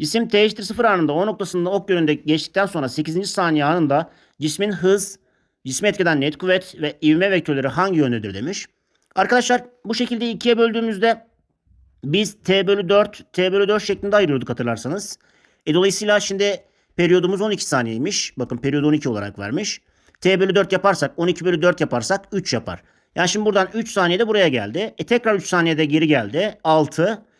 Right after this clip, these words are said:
Yani sekizinci saniyede cismimiz sağ tarafa doğru gidiyor. Şimdi sağ tarafa doğru giderken bakın bunu her zaman söylüyoruz. A noktası, denge noktası ve B noktası olarak düşündüğümüzde cisim burada hareket ederken arkadaşlar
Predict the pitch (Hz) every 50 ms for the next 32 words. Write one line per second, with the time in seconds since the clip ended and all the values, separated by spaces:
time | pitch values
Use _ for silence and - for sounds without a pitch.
0 | _ _ _ _ 175 180 185 180 180 190 196 185 185 220 233 208 175 196 185 170
1 | 156 143 135 131 156 151 - 165 160 196 220 208 - - _ _ _ _ - -
2 | - 233 233 226 226 202 175 151 165 151 135 127 117 110 101 85 76 64 - -
3 | _ _ _ _ _ _ _ _ _ _ _ _ _ - - - - 285 339 -
4 | 262 262 240 247 233 233 226 226 214 233 247 240 - 151 160 - - 180 196 196
5 | 208 208 196 - - _ _ _ - _ _ _ _ - 180 214 226 226 220 190
6 | 202 208 220 214 214 202 196 175 160 143 120 107 95 - - - _ 165 180 196
7 | 208 196 156 - - 135 120 - - 156 190 185 - _ _ _ _ 156 135 160
8 | 165 170 175 185 185 165 139 - 160 156 - 185 156 123 117 139 151 170 180 165
9 | - - 151 - 175 170 156 143 120 117 101 - 117 107 110 104 107 110 123 196
10 | 190 156 147 - 196 202 185 202 190 165 170 165 156 - 160 165 156 208 226 208
11 | 170 139 117 - 107 107 101 - 143 175 175